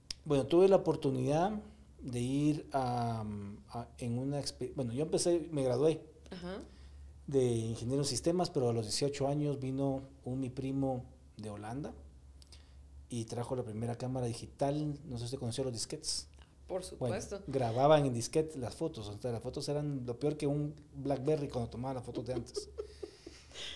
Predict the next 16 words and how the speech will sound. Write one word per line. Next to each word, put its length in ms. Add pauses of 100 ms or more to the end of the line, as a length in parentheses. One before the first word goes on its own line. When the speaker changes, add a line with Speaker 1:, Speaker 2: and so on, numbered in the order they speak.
(340)
Speaker 1:
Y 140
lo 180
llevé 320
a 60
diferentes 380
partes 280
de 80
Guate, 400 (400)
y 100
cuando 480
llegamos 680
a, 320
mm, 600 (160)
al 100
volcán 240
Pacaya, 480